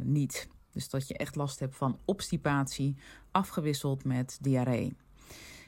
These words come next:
Ehm, en dat is natuurlijk ontzettend vervelend. Sowieso, als je überhaupt diarree of obstipatie hebt, is het natuurlijk ook vervelend, hè? Don't get me wrong. Maar die wisselingen, die maken het vaak nog extra ongrijpbaar van, "Hey, wat is er nou gaande in mijn buik waardoor, eh,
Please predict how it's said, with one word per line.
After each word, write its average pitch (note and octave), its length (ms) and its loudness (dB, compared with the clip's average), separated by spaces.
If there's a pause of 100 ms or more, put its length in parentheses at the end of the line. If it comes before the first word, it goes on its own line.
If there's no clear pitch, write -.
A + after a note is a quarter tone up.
Ehm, D3 580 4
en D3 100 0
dat - 20 2
is D#3+ 100 0
natuurlijk - 220 -4
ontzettend C#3 460 0
vervelend. C#3+ 800 0 (120)
Sowieso, C#3 500 2
als C3+ 120 -2
je - 80 -2
überhaupt C3+ 400 0
diarree C3 420 2
of C3 100 -6
obstipatie B2+ 420 -2
hebt, C3+ 120 -4
is C3 80 -4
het - 100 -10
natuurlijk - 320 -2
ook C3 80 -4
vervelend, B2 320 2
hè? C#3+ 120 -2
Don't C3 200 2
get C3 100 0
me B2+ 140 4
wrong. B2 280 2 (500)
Maar D#3 120 0
die D#3+ 120 2
wisselingen, G3+ 500 4
die E3+ 140 2
maken D3+ 340 2
het C#3 140 2
vaak C3+ 300 0
nog C3+ 180 2
extra D3+ 440 -2
ongrijpbaar C3+ 760 0
van, E3 180 -2
"Hey, G3 300 2 (500)
wat A#3 180 2
is C4 120 0
er A#3+ 60 6
nou A3+ 140 4
gaande F#3 380 2
in E3+ 120 2
mijn D#3 180 2
buik C#3+ 320 2
waardoor, C#3 540 2
eh, C3+ 100 0